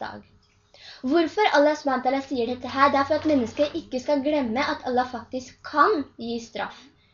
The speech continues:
At vi ikke skal være så opptatt med, av at Allah subhanahu wa ta'ala kun er full av kjærlighet, kun er full av nåde. At vi ikke skal kun leve med den tanken, men at vi også skal huske på at Allah subhanahu wa ta'ala kan gi straff hvis vi vender oss bort.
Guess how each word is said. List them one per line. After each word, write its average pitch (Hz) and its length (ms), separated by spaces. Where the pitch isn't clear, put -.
At - 160
vi 339 140
ikke 294 160
skal 311 240
være 285 160
så 294 220
opptatt 262 500
med, 262 220
av 262 240
at 262 240
Allah 254 160
subhanahu 349 240
wa 247 60
ta'ala 247 180
kun 269 260
er 247 140
full 226 160
av 220 80
kjærlighet, 262 640
kun 247 180
er 240 60
full 233 220
av 233 100
nåde. 247 540
At 302 80
vi 311 140
ikke 277 180
skal 302 220
kun 339 180
leve 262 220
med 269 160
den 269 180
tanken, 277 480
men 294 100
at 294 100
vi 302 160
også 285 240
skal 311 220
huske 339 400
på 285 80
at 269 160
Allah 262 160
subhanahu 226 300
wa - 20
ta'ala 269 140
kan 330 320
gi 240 160
straff 294 480
hvis 247 160
vi 240 160
vender 208 240
oss - 160
bort. - 240